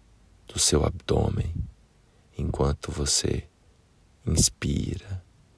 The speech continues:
e expira. De preferência, inspirando mais rápido e soltando mais devagar. É como se você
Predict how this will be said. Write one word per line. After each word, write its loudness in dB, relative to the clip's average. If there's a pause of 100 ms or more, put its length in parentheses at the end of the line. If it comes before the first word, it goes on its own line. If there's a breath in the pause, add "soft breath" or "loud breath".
(1400 soft breath)
e 6
expira. -4 (2250)
De -8
preferência, -2 (880)
inspirando 4
mais 0
rápido -4 (1900 loud breath)
e -10
soltando 2
mais -2
devagar. -4
É -8
como -6 (840 soft breath)
se -4
você 0